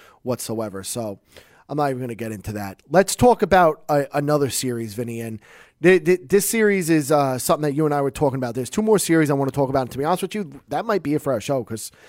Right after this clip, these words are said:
it's already five o'clock. Um, I wanna talk about the, uh,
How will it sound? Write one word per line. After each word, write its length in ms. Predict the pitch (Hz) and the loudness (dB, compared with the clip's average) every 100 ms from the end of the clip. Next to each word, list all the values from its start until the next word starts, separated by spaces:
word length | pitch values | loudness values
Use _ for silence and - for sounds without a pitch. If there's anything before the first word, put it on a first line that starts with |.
| - - | -16 -8
it's 100 | - | 0
already 180 | 196 147 | 2 2
five 260 | - 151 | 2 2
o'clock. 420 | 123 - 151 123 120 | 0 0 0 0 -2
Um, 280 | 135 127 113 - _ _ - | -2 -2 -6 -16 _ _ 0
I 60 | 185 | 4
wanna 140 | 330 | 6
talk 160 | 381 320 | 4 4
about 240 | 302 285 | 4 6
the, 260 | 269 240 202 - | 6 6 4 0
uh, 360 | 196 190 185 | 4 6 4